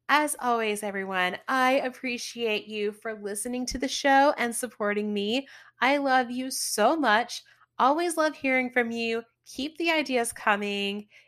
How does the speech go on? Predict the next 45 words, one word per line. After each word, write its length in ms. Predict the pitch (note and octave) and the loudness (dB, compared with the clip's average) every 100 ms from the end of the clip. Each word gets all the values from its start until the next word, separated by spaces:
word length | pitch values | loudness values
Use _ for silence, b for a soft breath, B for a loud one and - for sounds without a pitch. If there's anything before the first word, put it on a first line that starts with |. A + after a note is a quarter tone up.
| b | b
If 100 | G3+ G#3 | -10 -6
you're 240 | A#3 C#4+ | -4 -2
someone 640 | - C4+ A3+ A3+ G#3+ G#3 G3 | -2 -2 -2 -2 0 -2 0
that 220 | F3 - - | 0 0 -4
is 260 | G3 F#3+ | -4 -4
ditching 320 | - F3+ G3+ | -6 -8 -10
societal 500 | - - G3 F3 E3+ | -8 -6 0 0 0
norms 400 | F3+ F3+ A#3+ F4+ | -2 0 -2 -2
and 100 | - | -4
wants 180 | G#3 G#3+ | -4 -4
to 100 | A3+ | -6
live 180 | G#3+ G3+ | -4 -2
your 140 | A3 | -2
dreams, 460 | G#3 G#3 B3 D4+ - b b b - | -2 -2 -2 -6 -10 b b b -2
please 320 | D#4+ C5 - | 0 0 -4
email 320 | A3 G#3 F#3+ F3 | -2 -2 0 0
me 220 | E3+ F#3+ | 0 2
at 140 | F#3 G3 | 2 0
ella 200 | G3 G3+ | -2 -2
conomic 500 | G3+ G3 F3+ G3+ - | -4 -4 -2 -4 -8
at 120 | F#3 | -8
gmail 360 | E3+ F3 F3+ G#3+ | -6 -4 -2 0
dot 180 | D4 - | -2 0
com. 440 | F#3 D#3+ E3+ A#3 B B B | 4 4 2 -2 B B B
It's 220 | G3 F3 - | -4 -4 -6
E 180 | A#3+ C4+ - | -8 -6 0
L 180 | A#3 A3+ | 0 2
L 240 | G#3+ A3+ - | 0 0 0
A 360 | F#3 D3+ F3+ - _ | 2 2 0 -4 _
C 300 | - G#3 - | -8 -6 0
O 220 | B3 A#3+ A#3+ | 4 4 2
N 160 | A3+ G#3+ | -4 0
O 240 | F#3+ F#3+ - | 2 2 0
M 160 | G#3 | -2
I 140 | B3+ C#4+ | 0 0
C 320 | - F3+ G3 | 0 -2 0
at 200 | G#3 F#3 | -2 -4
gmail 360 | - F3+ G3+ A3+ | -6 -4 -2 2
dot 200 | D4 - | 2 2
com, 420 | - E3 E3 A3+ B B B - | 0 2 2 -2 B B B 0
or 200 | C4+ B3+ | 0 0
connect 460 | - B3 G3 - | -2 0 0 0
with 180 | C4 C4 | -4 -2
me 120 | C4+ | -4
through 180 | C#4 E4+ | 0 -2